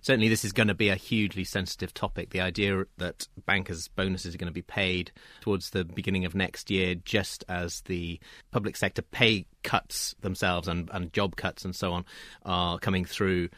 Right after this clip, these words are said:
the tension there, everyone is, is fully aware that that's gonna be a, a very difficult period. So no surprise that this is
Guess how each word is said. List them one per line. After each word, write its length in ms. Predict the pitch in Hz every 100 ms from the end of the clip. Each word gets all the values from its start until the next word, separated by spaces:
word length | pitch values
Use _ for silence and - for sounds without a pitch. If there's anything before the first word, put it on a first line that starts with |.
| -
the 80 | -
tension 500 | - 110 98 - 90
there, 180 | 87 87
everyone 340 | 98 92 87
is, 300 | 85 85 - - - - -
is 100 | 98
fully 300 | - 120 101
aware 480 | 92 87 95 87 80
that 140 | 80
that's 200 | 92 87
gonna 200 | - 85
be 160 | 87 85
a, 240 | 82 80
a 80 | 87
very 320 | 87 90 95
difficult 420 | 90 90 - 87 -
period. 420 | 104 92 82 80
So 400 | - 95 92 92 - -
no 140 | 110
surprise 420 | - 92 101 95
that 100 | 92
this 180 | 92 -
is 140 | 95